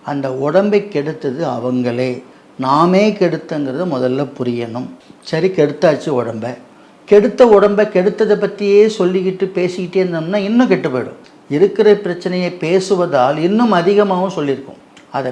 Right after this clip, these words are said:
பேசாம மறந்தீங்கன்னா குறையும் சொல்றோம். ஒரு பிரச்சனை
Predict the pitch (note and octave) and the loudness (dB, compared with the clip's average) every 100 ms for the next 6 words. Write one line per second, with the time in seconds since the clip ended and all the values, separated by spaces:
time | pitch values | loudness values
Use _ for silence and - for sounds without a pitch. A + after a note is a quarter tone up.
0 | - E3 G#3 G#3+ A3 A3+ A3 F#3+ D#3+ F#3+ | -2 2 4 4 4 6 2 2 2 0
1 | F#3 E3+ F3+ G3 F3 D3+ D#3 D#3+ F3 C#3+ | -2 -2 -2 -2 -2 -2 0 -4 -4 -6
2 | A2+ A2 - - _ C3 C3 A#2+ - - | -6 -8 -14 -20 _ -6 -4 -6 -8 -2
3 | E3+ F3 - A3+ | -2 -2 -4 -2